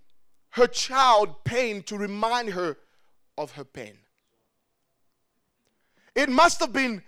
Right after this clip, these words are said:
such, perhaps, a terrible pain that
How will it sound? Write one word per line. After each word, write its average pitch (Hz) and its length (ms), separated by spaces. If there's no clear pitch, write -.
such, - 640
perhaps, 247 440
a 220 100
terrible 339 600
pain 254 400
that 196 200